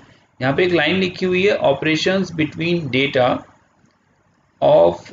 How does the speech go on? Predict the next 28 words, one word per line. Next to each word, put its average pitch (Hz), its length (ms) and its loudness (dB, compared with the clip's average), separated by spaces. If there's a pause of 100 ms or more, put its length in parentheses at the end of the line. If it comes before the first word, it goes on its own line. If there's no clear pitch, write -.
(180)
different 160 560 -2
types 156 420 -2
are 147 240 -2
not 123 200 2
allowed।" 92 400 0 (920)
तो 123 80 -10
जैसा 127 240 0
अभी 143 160 2
हमने 143 160 0
पिछले 147 300 -4
examples 139 520 0
में 139 80 -10
देखा 127 220 0
था 139 140 2
कि 143 300 -4 (520)
अगर 135 260 0
मैं 139 520 -2
bit 147 640 0 (960)
और 120 520 2
standard 135 560 0
logic 131 320 2
vector 127 360 -2
की 127 100 -2
बात 123 240 2
करूं, 117 420 0 (2500)
या 131 260 2
मैं 131 340 0
integer 147 880 0